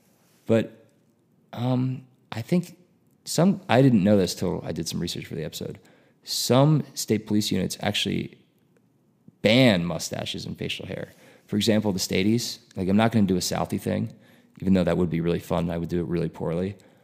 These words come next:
Uh, they actually ban facial hair in Boston, uh, which is really lame. Like, if they put that up front of The Departed instead of that, like, kinda conceited, like,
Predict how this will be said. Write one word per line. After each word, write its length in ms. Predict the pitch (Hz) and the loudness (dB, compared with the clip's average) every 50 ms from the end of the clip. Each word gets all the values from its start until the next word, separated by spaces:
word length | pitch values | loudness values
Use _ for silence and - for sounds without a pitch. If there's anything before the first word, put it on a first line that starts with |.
| _ _ _ - - | _ _ _ -8 -2
Uh, 180 | - 95 95 | 0 0 2
they 160 | 92 101 107 120 | 2 2 4 4
actually 380 | 139 139 - 113 101 82 - _ _ _ _ _ _ _ - | 4 2 2 -2 -2 -6 -8 _ _ _ _ _ _ _ -2
ban 240 | - 98 98 98 92 | 0 0 2 2 0
facial 280 | - 98 101 - - 92 | 0 -2 -2 -2 -4 -6
hair 140 | 90 87 | -6 -6
in 60 | - - | -6 -6
Boston, 680 | - - - - - - - - - - - - - - _ _ _ _ _ _ _ _ _ _ _ _ _ _ _ _ - | -6 -6 -8 -8 -8 -8 -8 -8 -8 -8 -12 -16 -20 -20 _ _ _ _ _ _ _ _ _ _ _ _ _ _ _ _ -6
uh, 460 | 78 95 95 87 65 60 50 50 - - _ _ _ | -4 -2 -2 -2 -2 -4 -6 -8 -10 -16 _ _ _
which 380 | - - - - - - - - - | -2 0 0 2 0 -2 -2 -2 -2
is 160 | 113 104 92 | -2 0 0
really 220 | 90 113 151 160 | 2 2 4 4
lame. 400 | 101 90 104 110 98 80 65 - - - - _ _ _ _ - | 4 4 4 4 4 2 0 -4 -10 -16 -20 _ _ _ _ -4
Like, 340 | - 92 82 80 - - _ _ _ _ _ _ _ _ _ - | -2 -2 -2 -2 -6 -14 _ _ _ _ _ _ _ _ _ -10
if 140 | - 98 - | -10 -4 0
they 100 | - 113 | 0 0
put 200 | 117 - 151 139 | 2 2 0 2
that 180 | - 92 90 90 | 2 0 2 2
up 180 | 95 98 - | 0 -2 -4
front 240 | - - 101 104 104 | -6 -4 -2 0 0
of 60 | 98 | 0
The 120 | 92 90 85 | 0 -2 -4
Departed 440 | 80 82 - - 87 85 90 95 92 | -4 -6 -6 -4 -4 -2 -2 -4 -4
instead 260 | 90 - - 90 87 | -6 -6 -6 -4 -4
of 80 | 85 | -2
that, 200 | 87 85 87 - | -2 -4 -4 -4
like, 300 | 82 82 - - - - _ _ _ _ _ _ _ _ _ _ - | -6 -8 -10 -10 -14 -20 _ _ _ _ _ _ _ _ _ _ -8
kinda 180 | - 107 107 - | -4 -4 -4 -4
conceited, 680 | - - 92 - - - 95 95 87 92 92 87 - | -4 -6 -6 -4 -4 -2 -2 -2 -2 -2 -2 -4 -4
like, 280 | 87 87 87 - - | -6 -8 -8 -10 -16